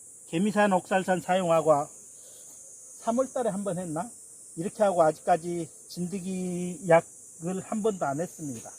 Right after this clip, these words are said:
그래서 지금은 이렇게 숯벌집으로,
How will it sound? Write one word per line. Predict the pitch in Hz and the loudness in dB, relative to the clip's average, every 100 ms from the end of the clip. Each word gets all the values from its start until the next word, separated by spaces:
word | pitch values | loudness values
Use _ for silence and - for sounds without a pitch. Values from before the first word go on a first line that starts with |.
| - - - - - - - - | -20 -20 -20 -20 -20 -20 -20 -12
그래서 | 151 160 170 175 233 - - - - | -6 -4 2 2 2 -4 -20 -20 -10
지금은 | 156 165 175 220 226 - - - - | -2 2 2 2 -2 -10 -20 -20 -6
이렇게 | 151 143 - 170 185 - - - - | 0 2 4 4 4 -2 -20 -20 -18
숯벌집으로, | 214 247 226 185 180 190 240 | -8 -6 -4 -6 -4 -2 -2